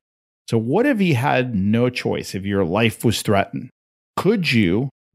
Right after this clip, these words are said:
document every step of the process if I gave you two or three hours to do so? And I know this seems like a very dramatic <laughs> question, so just bear with me, okay? I want to explore this idea a little more deeply because it's an important one.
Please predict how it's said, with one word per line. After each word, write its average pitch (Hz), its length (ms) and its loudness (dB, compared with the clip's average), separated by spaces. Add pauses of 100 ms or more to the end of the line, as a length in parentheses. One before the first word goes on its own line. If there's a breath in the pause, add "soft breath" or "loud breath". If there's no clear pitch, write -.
document 123 560 2
every 117 200 2
step - 240 0
of 110 60 0
the 104 60 -2
process 95 520 -2
if 104 120 2
I 92 80 4
gave 98 220 0
you 101 80 2
two 104 220 -2
or 95 60 2
three 90 240 -2
hours 76 240 0
to - 100 -6
do 90 180 -2
so? - 260 -6 (540)
And 127 100 2
I 135 60 2
know 165 80 2
this 160 100 0
seems 139 240 2
like 120 100 2
a 120 40 2
very 110 220 2
dramatic 104 540 0
<laughs> - 20 -20
question, 95 420 -2
so 85 220 0
just - 320 -8
bear 87 160 4
with 78 280 0
me, - 140 -8
okay? 85 280 -6 (380)
I 139 60 2
want 127 160 4
to 170 40 4
explore 131 480 2
this 123 200 2
idea 101 540 4
a - 60 -4
little 107 160 0
more 101 160 2
deeply 120 380 2
because 98 680 0 (360)
it's 127 200 -4
an 117 80 6
important 104 540 0
one. - 260 -8